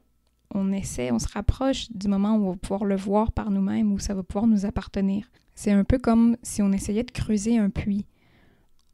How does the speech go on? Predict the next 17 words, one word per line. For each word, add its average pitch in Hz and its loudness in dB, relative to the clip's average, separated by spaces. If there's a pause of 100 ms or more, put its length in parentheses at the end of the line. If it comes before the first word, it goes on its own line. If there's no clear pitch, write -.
(240)
On 208 2
veut 196 2
attraper 214 0
une 247 6
veine 202 4
d'eau. 196 0 (1300)
On 214 0
doit 208 -2
creuser, 220 -2
creuser. 208 -2
Ça, - -12
c'est 220 -8
comme 196 -2
la 196 -6
compréhension 196 -2
intellectuelle. 202 -4
Donc, 202 -10